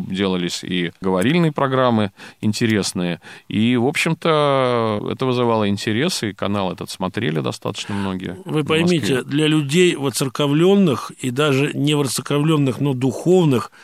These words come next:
Speaker 2: шоу само по себе неприемлемо. Это моя мысль. Шоу — это, э, западное как бы название.
Speaker 1: Ну, можно как-то иначе, э,
Speaker 2: Э,
Speaker 1: заглавить, э.
Speaker 2: нет, я просто говорю о том, что, э, значит, беседы один на один, но пускай два человека в студии,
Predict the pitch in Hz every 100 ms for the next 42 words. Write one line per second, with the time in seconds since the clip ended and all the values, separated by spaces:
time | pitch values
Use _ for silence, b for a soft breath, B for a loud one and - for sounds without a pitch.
0 | B - - - 180 202 202 135 - -
1 | 143 147 135 - 139 165 143 131 147 151
2 | 151 123 113 107 117 135 131 135 143 131
3 | 143 131 - 95 B B B B - 165
4 | 214 233 143 - 147 156 147 151 143 139
5 | 131 170 151 135 135 123 135 123 139 131
6 | 143 190 226 208 226 202 208 208 220 226
7 | 175 160 127 120 - - - - 143 120
8 | 98 92 - - 180 - 180 185 175 175
9 | 180 175 160 120 127 104 B B - -
10 | 175 165 147 147 151 160 170 - 180 139
11 | 120 110 - _ - 156 147 190 185 190
12 | 147 135 117 143 147 190 160 170 160 -
13 | 151 147 139 139 - 147 139 147 151